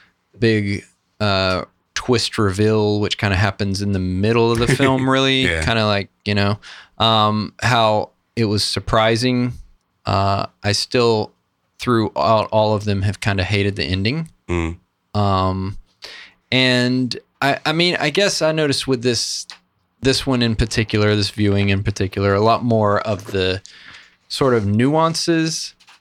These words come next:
Speaker 1: I still don't consider myself to be a huge fan of this film,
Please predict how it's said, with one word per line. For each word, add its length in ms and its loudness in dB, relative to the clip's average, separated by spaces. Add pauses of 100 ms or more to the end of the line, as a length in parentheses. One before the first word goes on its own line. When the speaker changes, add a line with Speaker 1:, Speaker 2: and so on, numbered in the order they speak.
(280)
Speaker 1:
I 120 0
still 560 0
don't 400 0
consider 880 2
myself 500 -2
to 80 -10
be 240 -2
a 140 0
huge 1000 -2
fan 420 -2
of 120 -6
this 160 -2
film, 460 -4